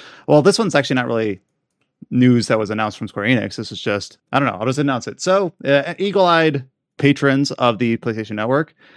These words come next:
noted that there is now a listing for Tactics Ogre Reborn, which is something that a lot of us have been eagerly wondering when we will see in an official capacity, due to the fact that it,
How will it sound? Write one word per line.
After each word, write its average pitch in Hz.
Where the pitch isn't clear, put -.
noted 151
that 147
there 143
is 135
now 139
a 180
listing 165
for 151
Tactics 151
Ogre 135
Reborn, 123
which 135
is 135
something 156
that 131
a 107
lot 160
of 135
us 139
have 120
been 117
eagerly 131
wondering 113
when 113
we 107
will 101
see 110
in 110
an 101
official 113
capacity, 117
due 127
to 131
the 127
fact -
that 110
it, -